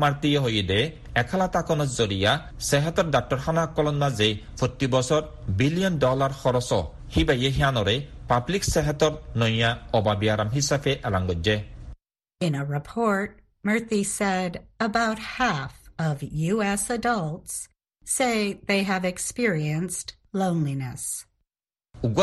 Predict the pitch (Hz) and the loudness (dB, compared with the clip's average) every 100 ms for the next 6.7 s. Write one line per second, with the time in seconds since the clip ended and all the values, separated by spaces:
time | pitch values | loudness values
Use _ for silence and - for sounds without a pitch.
0 | 165 113 127 139 135 135 143 165 120 120 | 2 2 0 0 2 2 2 -2 2 2
1 | 160 180 175 143 120 107 95 113 156 - | 2 0 2 2 0 0 2 0 -2 -10
2 | - 127 131 139 - 127 113 165 - 127 | -2 2 2 2 0 0 4 2 2 0
3 | 147 170 170 139 131 143 143 147 131 110 | 2 2 2 4 2 2 2 2 2 0
4 | 95 101 147 - - 113 113 180 196 143 | 2 2 0 -4 -4 -2 0 2 2 2
5 | 135 127 131 143 143 151 160 139 117 143 | 0 2 2 2 2 2 2 0 2 2
6 | 139 - 135 104 107 123 | 0 0 0 2 2 2